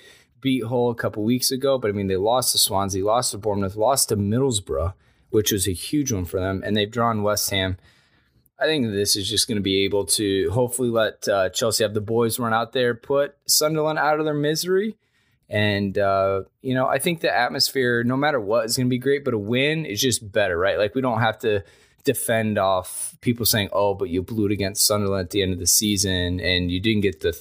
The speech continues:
the thirty match total wins in a season." So I guess for me, Nick, it really doesn't matter, but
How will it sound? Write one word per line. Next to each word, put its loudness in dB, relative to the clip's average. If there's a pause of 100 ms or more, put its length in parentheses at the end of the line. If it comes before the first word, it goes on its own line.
(140)
the -6
thirty 0
match -2 (580)
total 0
wins 0
in -2
a 0
season." 0
So 2
I 2
guess 0
for -2
me, 2
Nick, 0 (880)
it -4
really 0
doesn't 0
matter, 0
but 0